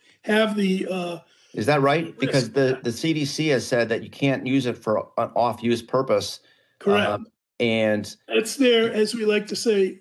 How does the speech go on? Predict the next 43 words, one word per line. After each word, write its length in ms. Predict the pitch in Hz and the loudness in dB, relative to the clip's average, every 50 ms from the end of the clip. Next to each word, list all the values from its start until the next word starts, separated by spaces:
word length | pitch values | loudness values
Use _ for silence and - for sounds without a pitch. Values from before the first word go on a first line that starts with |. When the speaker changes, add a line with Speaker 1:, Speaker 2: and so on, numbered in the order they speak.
| _ - | _ -2
Speaker 1:
recommendation, 1080 | 196 202 208 214 - 254 226 226 220 220 214 208 196 185 170 - - - - - - _ _ | -2 0 0 0 -2 0 0 0 0 2 0 2 2 2 0 -2 -6 -10 -10 -16 -20 _ _
but 120 | - - | -12 -4
they 120 | 214 208 | 0 2
don't 240 | 214 220 214 208 214 | 2 4 2 2 0
practice 420 | - 226 208 202 196 - 214 185 - | -2 -2 -2 -2 -2 -2 -4 -4 -2
medicine. 520 | 208 190 190 190 180 - - 170 147 - _ _ _ _ _ _ _ _ _ _ _ _ _ _ _ - | 0 0 0 0 -2 -4 -8 -14 -16 -18 _ _ _ _ _ _ _ _ _ _ _ _ _ _ _ 0
You'd 180 | - 226 208 202 | 2 2 2 4
be 180 | 262 269 262 | 4 4 4
at 120 | 240 - 220 | 2 2 0
risk 320 | 220 240 247 240 - - | 2 2 2 0 -2 -4
if 80 | 202 - | -4 -2
something 280 | - 247 226 226 226 | 0 0 0 2 0
went 220 | 226 214 208 202 208 | 0 0 0 0 0
wrong, 540 | 226 240 233 202 190 196 220 269 269 - _ _ _ _ _ - | 2 2 2 0 0 -2 -2 -4 -4 -8 _ _ _ _ _ -8
and 120 | - 190 | -4 -2
then 120 | 190 185 180 | -2 -2 -2
people 300 | 185 214 208 185 196 190 | 0 -2 -2 -2 0 0
would 140 | 190 185 190 | 0 0 0
say, 200 | - 220 196 185 | 0 0 0 0
"That's, 360 | 185 185 180 180 - - - - - | -2 -2 -4 -6 -8 -14 -14 -18 -12
you 160 | - 190 185 | -6 -2 0
didn't 220 | 185 196 180 180 165 | 2 2 0 0 -2
follow 460 | - - 233 233 254 269 240 214 196 | -4 -2 0 2 2 4 4 4 2
the 100 | 190 180 | 2 2
recommendation. 680 | 185 185 175 - 214 196 185 185 185 180 180 - 208 | 0 -2 -2 -4 -4 -6 -2 0 0 0 0 0 -2
We'll 120 | 175 165 - | -4 -4 -4
haul 220 | - 214 208 196 | -4 -2 0 0
you 120 | 190 185 | 0 0
to 80 | 175 - | -2 -2
court 480 | - - - 226 220 214 196 175 - _ _ _ _ _ _ _ _ - | -4 -4 0 2 2 2 2 0 -4 _ _ _ _ _ _ _ _ -4
'cause 120 | - 190 | -4 0
they 100 | 175 190 | 0 2
had 140 | 175 202 196 | 2 2 2
a 20 | 185 | 2
bad 260 | 185 208 202 196 190 | 2 2 2 4 4
outcome," 420 | 196 208 214 214 - 208 196 196 | 2 2 0 0 -2 -4 -4 -2
but 120 | 196 190 185 _ _ _ _ _ _ _ _ _ _ - | -2 -4 -6 _ _ _ _ _ _ _ _ _ _ -8
I 60 | 190 | -6
don't 160 | 185 214 208 | -6 -6 -6
see 220 | - - 247 285 349 | -4 -2 2 2 4
any 160 | 359 302 190 | 4 2 0
bad 340 | 156 202 196 190 185 175 170 | -2 -4 -4 -2 -4 -4 -6
outcomes. 640 | - 185 165 - - 202 185 190 247 302 285 - | -8 -8 -10 -10 -8 -6 -4 -4 -4 -4 -6 -10